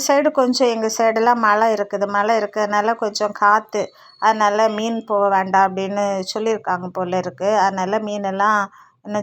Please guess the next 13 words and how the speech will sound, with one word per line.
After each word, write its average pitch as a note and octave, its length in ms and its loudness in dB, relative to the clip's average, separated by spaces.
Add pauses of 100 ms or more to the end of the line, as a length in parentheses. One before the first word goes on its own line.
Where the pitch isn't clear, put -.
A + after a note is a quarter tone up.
சொல்றது, E3+ 440 -2 (280)
நிறைய G#3 240 2
பேர் G3+ 140 -2 (140)
போகல. G#3 320 -2 (500)
இங்கேயுமே A#3+ 380 0 (100)
கொஞ்சம் G#3 460 -2 (220)
கூட்டம் G#3 360 -4
கம்மியா F#3+ 400 -2
தான் F#3 140 2
இருந்துச்சு. E3+ 520 -8 (2750)
பாருங்க, G3+ 420 2 (1400)
நம்ம G3+ 180 -2 (100)
ஜெனீஷ் G#3 380 -2